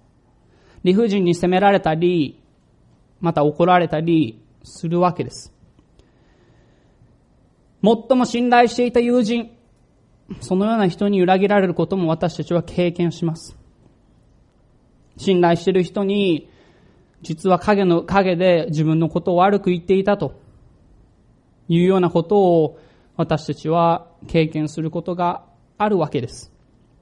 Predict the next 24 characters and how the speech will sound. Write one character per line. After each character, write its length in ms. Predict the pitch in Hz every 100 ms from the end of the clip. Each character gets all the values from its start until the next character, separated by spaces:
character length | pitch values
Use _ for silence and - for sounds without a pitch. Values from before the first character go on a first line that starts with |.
| _ _ _ _ _ _ _ _ _ _ _ _ _ _ _ _ _ -
ま 80 |
た 80 | 208
こ 140 | - 240
う 60 |
い 20 |
っ 40 | 247
た 100 | 247
こ 100 | 240
と 140 | 254
と 80 | 247
い 60 | 208
う 40 |
の 120 | 190
は、 100 | 180
私 260 | 180 190 208
た 100 | 196
ち 140 | 180
が 220 | 170 175 -
職 300 | 190 - 196
場 120 | 196
や 360 | 196 196 190 -
家 180 | - 170
庭 160 | 208 185
や 460 | 170 170 170 165